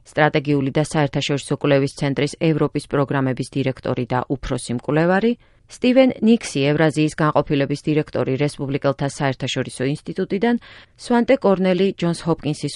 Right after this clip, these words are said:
უნივერსიტეტის ცენტრალური აზიის და კავკასიის ინსტიტუტის კვლევითი ცენტრის დირექტორი და ბრენდა შაფერი, ჰაიფას უნივერსიტეტის პროფესორი. საქართველოს თემატიკაზე განსაკუთრებით საგულისხმო იყო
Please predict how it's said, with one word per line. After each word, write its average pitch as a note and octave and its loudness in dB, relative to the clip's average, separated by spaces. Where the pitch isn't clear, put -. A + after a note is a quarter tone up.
უნივერსიტეტის C#3 -2
ცენტრალური D3 0
აზიის B2+ -2
და C3+ 0
კავკასიის C#3 -2
ინსტიტუტის - -8
კვლევითი C3+ -2
ცენტრის B2 -6
დირექტორი G#3 -2
და D#4 2
ბრენდა E3+ 2
შაფერი, - -6
ჰაიფას E3 0
უნივერსიტეტის B2+ -4
პროფესორი. - -8
საქართველოს F3 2
თემატიკაზე A#3 2
განსაკუთრებით C4 0
საგულისხმო G3 2
იყო F#3 2